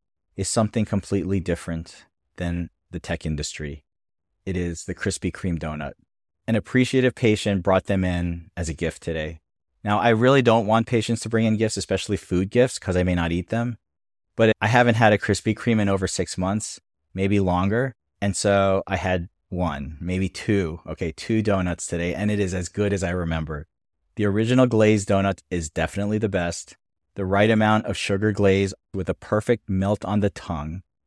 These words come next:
giving way to the soft, full donut texture. It really is a near perfect donut experience. Again, so I don't eat Krispy Kremes that often, and it may be another six months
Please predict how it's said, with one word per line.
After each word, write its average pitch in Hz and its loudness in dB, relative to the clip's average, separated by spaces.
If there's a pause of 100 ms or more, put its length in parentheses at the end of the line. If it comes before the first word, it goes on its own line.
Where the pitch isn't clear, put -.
giving 101 0
way 98 4
to - -8
the 85 -6
soft, 101 0
full 98 -2
donut 92 -4
texture. 85 -10 (460)
It 95 -4
really 113 6
is 98 6
a 98 0
near 95 2
perfect - -4
donut 87 -6
experience. 78 -12 (340)
Again, 87 -4
so 107 4 (520)
I 107 2
don't 120 6
eat 117 2
Krispy 117 -2
Kremes 120 0
that 113 4
often, 131 0
and 101 0
it 98 0
may 104 2
be 107 2
another 101 2
six - -6
months 135 0